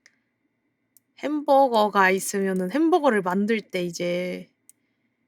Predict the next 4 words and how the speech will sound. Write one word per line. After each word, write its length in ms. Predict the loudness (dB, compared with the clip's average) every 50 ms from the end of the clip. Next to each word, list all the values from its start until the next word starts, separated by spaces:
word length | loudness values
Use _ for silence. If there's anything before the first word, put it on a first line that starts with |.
| _ _ _ _ _ _ _ _ _ _ _ _ _ _ _ _ _ _ _ _ _ -16 -8
이렇게 260 | -6 -6 -6 -6 -6
막 140 | -8 -8 -8
소스를 600 | -6 -6 -4 -4 -4 -6 -4 -2 0 2 2 0 0
이렇게 280 | -2 -4 -6 -10 -10